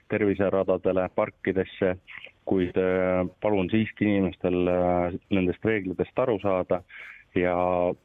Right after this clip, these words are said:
nende piirangutest ka kinni pidada värskes õhus. Et, äh,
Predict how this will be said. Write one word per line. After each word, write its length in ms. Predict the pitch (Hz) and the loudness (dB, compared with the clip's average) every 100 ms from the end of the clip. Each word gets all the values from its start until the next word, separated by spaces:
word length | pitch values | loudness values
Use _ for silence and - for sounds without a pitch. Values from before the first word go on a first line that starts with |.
| _ _ _ _ _ - | _ _ _ _ _ -6
nende 640 | 98 95 92 90 87 90 87 | -2 0 2 2 2 0 -2
piirangutest 720 | 113 113 104 87 90 90 - | -2 0 -2 -4 -6 -6 -8
ka 420 | - 92 87 87 87 | -6 -2 0 0 0
kinni 280 | 113 104 | 0 0
pidada 460 | 90 92 87 90 87 | 2 0 0 0 0
värskes 440 | 87 104 107 98 95 | 0 -2 -2 -4 0
õhus. 320 | 104 87 - - _ - - | 2 0 -4 -14 _ -20 -4
Et, 460 | 95 87 - - | -2 -2 -4 -4
äh, 360 | 92 90 90 90 | -2 -2 -4 -8